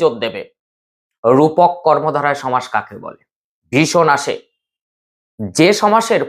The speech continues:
পূর্বপদ উপমিত, পরপদ উপমান এবং উভয়ের মধ্যে অভেদ রূপ কল্পনা করা হয়, তাকে রূপক কর্মধারায় সমাস বলে। ক্লিয়ার? যেমন জ্ঞানচক্ষু, জ্ঞানরূপ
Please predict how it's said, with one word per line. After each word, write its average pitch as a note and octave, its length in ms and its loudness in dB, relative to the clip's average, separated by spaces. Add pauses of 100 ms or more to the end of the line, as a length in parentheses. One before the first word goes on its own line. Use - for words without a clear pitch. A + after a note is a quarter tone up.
(100)
পূর্বপদ A3 600 4 (580)
উপমিত, F#3 500 0 (560)
পরপদ G#3 500 4 (180)
উপমান F3 440 2 (440)
এবং F3 140 2 (100)
উভয়ের A3+ 420 4
মধ্যে A#3+ 280 0 (340)
অভেদ A3+ 360 4
রূপ C4+ 240 -6
কল্পনা B3 400 2
করা E3 280 2
হয়, F#2 160 0 (500)
তাকে D3+ 240 0 (260)
রূপক D#3 340 2 (160)
কর্মধারায় B2+ 600 0
সমাস A2+ 300 -4
বলে। G2 240 -4 (920)
ক্লিয়ার? C#3+ 240 0 (180)
যেমন C#3 220 0 (300)
জ্ঞানচক্ষু, B2 520 -2 (300)
জ্ঞানরূপ B2+ 360 0